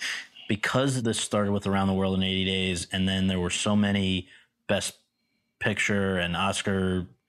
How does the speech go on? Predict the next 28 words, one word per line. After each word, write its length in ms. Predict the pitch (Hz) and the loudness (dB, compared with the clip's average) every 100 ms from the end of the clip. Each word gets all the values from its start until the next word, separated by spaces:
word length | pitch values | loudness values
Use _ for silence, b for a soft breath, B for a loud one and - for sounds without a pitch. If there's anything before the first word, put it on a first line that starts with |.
| - | -2
movies 380 | 113 107 98 98 | 0 2 0 0
that 60 | |
you 100 | 95 | 0
guys 240 | 98 92 95 | 0 0 2
worked 260 | 107 101 | 0 0
on, 140 | 92 90 | -2 -2
including 420 | 90 - 92 92 | -2 -2 0 0
Tom 260 | 87 85 | -2 -2
Jones, 300 | 87 127 135 | 0 0 2
as 140 | 123 117 | 0 2
you 80 | 120 | 2
mentioned, 340 | 113 120 107 | 2 0 0
and 100 | 98 | 2
then 300 | 95 92 90 B B B B | 2 0 -2 B B B B
right 220 | 95 98 | -2 -2
through 240 | - 98 92 | -2 0 2
Midnight 320 | 92 87 87 | 0 0 -2
Cowboy 440 | - 113 107 101 | 0 0 2 2
and, 200 | 92 90 - | 0 -2 -2
and 120 | 92 | 0
many 220 | 98 104 | 2 2
others 540 | 104 101 95 90 - - _ - | 2 2 0 -2 -4 -10 _ -16
later 560 | 90 101 101 101 98 95 | -8 0 0 2 2 2
in, 180 | 92 95 | 0 0
at 420 | 95 92 - - | 0 -2 -4 -6
Columbia, 600 | 104 104 101 98 95 95 - | 0 2 2 2 0 -2 -4
Last 320 | 95 92 - 104 | -2 -2 0 -2
Emperor. 400 | 104 110 104 | 0 0 -2